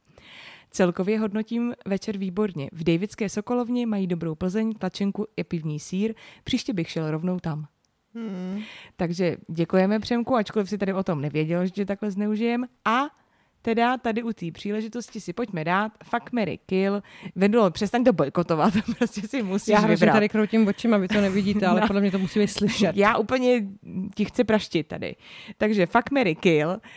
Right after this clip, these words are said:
Speaker 1: na Chlapi ze Slunce, Seno a vybrali jsme tři.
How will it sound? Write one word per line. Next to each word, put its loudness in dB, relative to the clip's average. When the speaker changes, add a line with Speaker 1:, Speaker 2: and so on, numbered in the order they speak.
Speaker 1:
na 0
Chlapi 0
ze 0
Slunce, -2
Seno 0
a -2
vybrali -2
jsme -8
tři. -2